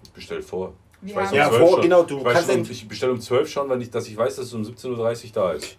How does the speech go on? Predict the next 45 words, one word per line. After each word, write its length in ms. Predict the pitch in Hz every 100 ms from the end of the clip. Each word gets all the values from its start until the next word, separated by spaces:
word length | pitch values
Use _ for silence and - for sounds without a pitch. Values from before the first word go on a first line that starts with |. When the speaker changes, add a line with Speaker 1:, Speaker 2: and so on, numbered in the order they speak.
| -
Speaker 3:
Genau, 260 | 170 151
das, 240 | 117 117 -
Speaker 1:
Lifehack. 240 | 90 - _
Speaker 3:
da, 120 | -
das 260 | - 175 185
kannst 240 | 214 190 160
du 40 |
jetzt 220 | - -
noch 140 | 123 113
machen, 280 | 135 -
Speaker 1:
Und 60 | 123
bezahl 220 | 123 - 127
Speaker 3:
aber, 60 | 127
Speaker 1:
mit 80 |
PayPal, 220 | 127 - 135
Speaker 3:
aber 60 |
Speaker 1:
dann 100 | 127
Speaker 3:
wenn 140 | 160 -
Speaker 1:
kriegen 60 | 127
die 60 |
Speaker 3:
du 40 | 123
Speaker 1:
mich 80 | 113
nicht 100 | -
Speaker 3:
<laughs> 60 |
zu 20 |
Speaker 1:
raus. 180 | - 156
Speaker 3:
spät 300 | - 226 254
bist, 160 | 247 214
du 60 | -
kriegst 240 | 196 -
dein 100 | 147
Essen 240 | 135 -
erst 160 | 123 113
um 100 | 113
zwanzig 380 | 104 104 104 -
Uhr 100 | 95
oder 120 | 90
sowas. 300 | 80 85 85
Speaker 1:
Ja, 60 | 87
Speaker 3:
Wenn 60 | 107
Speaker 1:
ist 60 |
ja 60 | 117
Speaker 3:
du 60 | 110
Speaker 1:
klar. 100 | 101
Speaker 3:
um 120 | 104